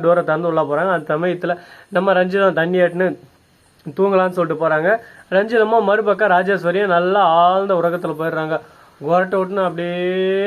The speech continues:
தூங்கின்னு இருக்காங்க. அந்த சமயத்துல தான் கரெக்டா திடீர்னு ஒரு சவுண்டு, என்ன ஏதோ சவுண்டு கேக்குது, ரஞ்சிதா போய் பார்த்தேன்னு சொல்லிட்டு ரஞ்சிதா அனுப்புறாங்க.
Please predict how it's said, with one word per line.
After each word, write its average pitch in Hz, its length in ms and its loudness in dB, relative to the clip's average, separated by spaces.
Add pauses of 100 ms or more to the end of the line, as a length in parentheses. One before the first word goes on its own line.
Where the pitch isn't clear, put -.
(180)
தூங்கின்னு 196 340 0
இருக்காங்க. 170 300 0 (240)
அந்த 190 180 0 (100)
சமயத்துல 180 500 0
தான் 196 140 -2
கரெக்டா 180 340 0
திடீர்னு 208 520 -2
ஒரு 170 100 0 (100)
சவுண்டு, 165 300 0 (380)
என்ன 226 320 0 (140)
ஏதோ 196 140 0
சவுண்டு 196 320 0
கேக்குது, 165 360 -2 (120)
ரஞ்சிதா 190 340 0
போய் 185 180 0
பார்த்தேன்னு 170 380 0
சொல்லிட்டு 160 280 -2
ரஞ்சிதா 156 320 -4
அனுப்புறாங்க. 147 360 -2